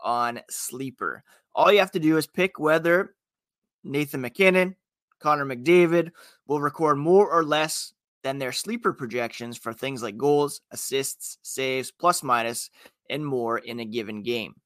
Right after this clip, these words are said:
To win a hundred times your bet on Sleeper, you need to correctly predict the outcome of eight player stats. So start paying attention and nail your picks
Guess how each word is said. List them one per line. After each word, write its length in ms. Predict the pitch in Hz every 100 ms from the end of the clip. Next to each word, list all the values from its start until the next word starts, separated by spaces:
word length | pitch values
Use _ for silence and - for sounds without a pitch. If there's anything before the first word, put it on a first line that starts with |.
| _ _ _ _ -
To 80 |
win 160 | 131 160
a 80 | 151
hundred 260 | 170 170
times 300 | 170 156 156
your 80 | 135
bet 240 | 123 143 101
on 160 | 110
Sleeper, 640 | 95 175 185 170 180 180 _ _ _ -
you 100 | 139
need 140 | 143
to 80 | 131
correctly 420 | - 160 165 165
predict 400 | - 147 151 -
the 160 | - 147
outcome 460 | 160 - 147 147
of 180 | 175 - _ -
eight 360 | 175 180 - - _ -
player 400 | 143 139 135 131
stats. 760 | - - 117 95 - - - _ _ _ _ _ _ _ _ _ _ _
So 140 | - 135
start 320 | - 175 170
paying 200 | 175 175
attention 600 | 170 165 151 156 147 147
and 240 | 117 127
nail 260 | 135 165 180
your 140 | 196
picks 500 | 190 135 120 117 -